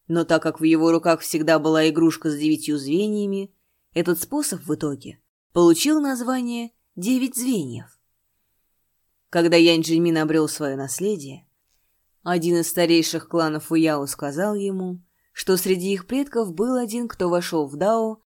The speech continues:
через девять звеньев. Именно его труды старейшина и передал Ли Юню. И теперь вещь вернулась к ее законному владельцу.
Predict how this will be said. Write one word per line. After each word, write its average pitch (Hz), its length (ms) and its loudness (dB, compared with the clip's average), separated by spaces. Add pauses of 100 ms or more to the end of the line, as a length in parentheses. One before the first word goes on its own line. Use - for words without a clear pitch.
(260)
через 208 320 -2
девять 240 340 -2
звеньев. 185 520 -4 (640)
Именно 190 340 4
его 214 340 4
труды 151 420 -2
старейшина 214 720 0
и 214 60 -2
передал 226 460 -2
Ли 143 160 -2
Юню. 139 420 -4 (1040)
И 147 100 -8
теперь 175 640 -6 (420)
вещь 180 360 -2
вернулась 202 440 2
к - 100 -8
ее 208 140 2
законному 208 640 0
владельцу. 202 720 -6